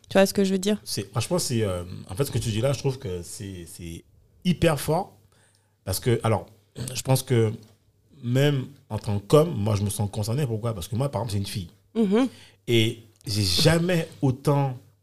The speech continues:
Speaker 2: euh, regardé la société, mais dans les yeux de ma fille.
Speaker 1: Ouais.
Speaker 2: C'est-à-dire que,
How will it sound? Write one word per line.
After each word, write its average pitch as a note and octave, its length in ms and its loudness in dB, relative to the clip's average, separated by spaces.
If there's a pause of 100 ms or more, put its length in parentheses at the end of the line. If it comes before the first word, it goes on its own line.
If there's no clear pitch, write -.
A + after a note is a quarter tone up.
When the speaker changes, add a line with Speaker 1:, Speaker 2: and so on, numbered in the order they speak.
(520)
Speaker 2:
euh, G2 340 -2
regardé A#2+ 800 4 (300)
la G#2 140 0
société, - 600 0 (400)
mais G2+ 180 -8
dans F#2+ 240 -2
les A2 320 0
yeux C#3+ 80 4
de C#3+ 60 0
ma A2+ 140 2
fille. F#2 240 -8 (280)
Speaker 1:
Ouais. G3+ 200 0 (100)
Speaker 2:
C'est-à-dire B2+ 360 2
que, C#3 280 4